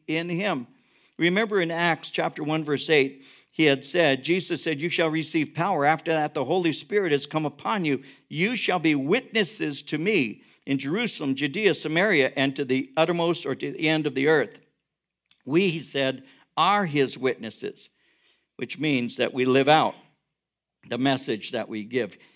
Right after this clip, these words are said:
He didn't say you're gonna simply do the act of witnessing, sharing. He said, "You are my witnesses." It's who you are. Because who you are speaks so loudly that people may, because of the way you're living, give you at least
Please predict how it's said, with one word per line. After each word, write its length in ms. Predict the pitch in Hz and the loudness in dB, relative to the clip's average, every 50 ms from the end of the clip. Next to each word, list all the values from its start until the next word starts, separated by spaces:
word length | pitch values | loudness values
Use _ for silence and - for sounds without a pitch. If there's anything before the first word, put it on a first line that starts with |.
| _ _ | _ _
He 140 | - 156 160 | 0 2 2
didn't 220 | 175 175 165 185 | 4 2 2 0
say 180 | - - 175 165 | -4 -2 0 2
you're 160 | 151 156 147 | 2 2 2
gonna 240 | 139 160 151 143 135 | 2 2 0 0 0
simply 400 | - - 170 151 - 165 156 131 | -2 -2 -4 -4 -2 -2 -2 -2
do 340 | 104 - - 160 160 160 | -2 -2 2 4 4 4
the 200 | 147 143 139 135 | 4 2 0 -2
act 360 | - - 143 151 160 156 - 165 | -2 -2 -2 -2 -2 -2 -2 -4
of 140 | 135 110 | -2 2
witnessing, 540 | 131 196 226 - 175 170 135 - 156 143 139 | 4 4 4 4 2 -8 -8 -6 -6 -6 -4
sharing. 520 | 135 - - 220 247 240 202 160 160 156 143 - - - _ | -2 0 4 4 6 6 4 4 2 0 -2 -6 -16 -14 _
He 120 | - 165 | -2 -2
said, 300 | 160 - 180 175 160 135 | -2 0 0 -2 -2 -2
"You 240 | - 165 185 185 - - - | -2 0 0 0 0 -2 -4
are 340 | - 202 233 277 311 311 294 | -2 0 2 2 2 2 2
my 320 | 254 202 170 139 127 123 | 2 2 2 2 2 0
witnesses." 680 | 120 127 139 147 - 127 123 110 - - - 98 90 - _ - _ _ - _ _ _ | 0 -2 -2 -4 -4 -4 -8 -8 -8 -8 -10 -10 -10 -12 _ -20 _ _ -20 _ _ _
It's 200 | - 110 - - | -12 -10 -10 -6
who 160 | - 160 156 | -4 -2 -2
you 260 | 139 123 139 135 117 | 0 2 2 2 2
are. 400 | 131 160 190 180 107 82 - - _ _ _ _ _ _ _ _ _ _ _ _ _ - | 4 2 2 2 0 -4 -8 -14 _ _ _ _ _ _ _ _ _ _ _ _ _ -8
Because 320 | 147 131 160 147 139 - | 0 4 4 4 4 4
who 160 | 160 220 240 | 0 -2 0
you 260 | 233 196 196 180 165 | 0 2 2 2 2
are 260 | 190 220 254 240 175 143 | 4 4 4 4 4 2
speaks 380 | - - - 185 180 175 - | -2 -2 0 0 2 2 0
so 160 | - 170 151 | 0 0 2
loudly 640 | 147 135 135 170 208 254 - 247 - 135 131 135 135 | 2 2 4 4 4 4 2 0 -2 -2 -2 0 0
that 200 | 131 135 127 - | 0 -2 -2 -2
people 260 | 165 208 - - 170 | -2 -4 -2 -4 -4
may, 540 | 160 160 175 202 202 160 151 151 139 143 - _ _ _ _ _ _ _ _ _ _ _ _ | -2 0 2 2 4 4 2 2 0 -6 -10 _ _ _ _ _ _ _ _ _ _ _ _
because 320 | - - - 170 147 135 | -10 -4 0 0 2 2
of 100 | 156 156 | 0 0
the 100 | 120 135 | 0 0
way 200 | 123 139 170 214 | 2 4 4 4
you're 140 | 226 190 160 | 4 2 2
living, 560 | 139 139 135 135 143 139 139 139 143 139 - - _ - | 4 2 2 4 2 2 2 0 -2 -4 -8 -14 _ -8
give 220 | 120 131 160 170 156 | -2 0 2 2 4
you 140 | 160 151 139 | 4 4 4
at 200 | 131 - - 139 | 2 0 -2 -2
least 480 | 143 165 190 175 - - - - - | 2 2 2 2 0 -4 -8 -18 -20